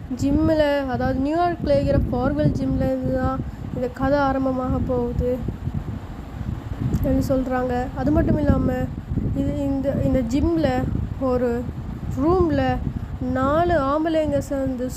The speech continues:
சூதாடிட்டு இருக்கிறாங்க. இங்கே தான் இப்போ இந்த கதையுமே ஆரம்பமாக போகுதுன்னு சொல்றாங்க. And இங்கே இப்போ ஒரு-, ஒருத்தன் என்ன சொல்றான்னா, "ஹே போக்கி,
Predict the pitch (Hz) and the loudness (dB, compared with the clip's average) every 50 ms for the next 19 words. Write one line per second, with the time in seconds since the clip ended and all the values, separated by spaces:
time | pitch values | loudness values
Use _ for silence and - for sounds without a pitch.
0 | - - 285 294 330 339 339 330 311 294 294 254 - 262 277 262 247 277 262 262 | -6 -2 0 0 0 2 2 2 2 0 -2 -6 -6 -6 -6 -4 -2 -2 -2 0
1 | 254 262 262 254 254 254 262 262 - - - - - - - - - - 262 262 | 0 0 0 0 -2 -2 -4 -6 -8 -12 -12 -12 -10 -10 -8 -8 -6 -4 -2 -2
2 | 269 277 302 294 294 294 285 277 269 - 262 240 233 226 240 240 - - - 285 | 0 2 4 4 4 4 2 2 0 0 0 -2 -2 -2 -2 -4 -6 -4 -2 -2
3 | 285 277 294 311 311 302 294 294 269 254 254 254 262 262 262 262 254 254 254 247 | 0 0 0 -2 -2 0 0 0 0 0 0 0 0 2 2 2 4 4 2 2
4 | - 254 254 247 247 247 - 269 254 247 - 233 247 240 240 240 240 247 247 - | 2 0 -2 -2 -2 -2 -4 -2 0 0 0 0 0 0 -2 0 0 0 0 -2
5 | - - - - - - - - - - - - - - - - - - - - | -2 -4 -4 -8 -8 -8 -8 -8 -10 -10 -8 -8 -8 -8 -8 -10 -10 -10 -12 -10
6 | - - - - - - - 269 254 254 247 247 - - 285 294 320 370 440 415 | -4 -4 -4 -2 -2 -2 0 0 0 0 0 -2 -4 0 2 4 4 4 4 2
7 | 381 349 302 - 302 285 269 262 262 285 320 285 254 254 - 262 254 254 269 294 | 2 2 2 2 2 2 2 2 0 -2 -2 -4 -4 -4 -4 -2 -2 0 0 0
8 | 294 - - 285 277 269 269 254 247 247 247 247 247 247 247 247 - - - - | -2 0 0 0 0 0 0 -2 0 2 2 4 4 2 0 -2 -4 -6 -4 -4
9 | - - - - - - - - - - - 330 339 320 - 370 392 381 - 392 | -2 -2 -2 -2 -4 -4 -4 -4 -4 0 2 2 2 2 2 2 2 2 4 2
10 | 349 - | 0 0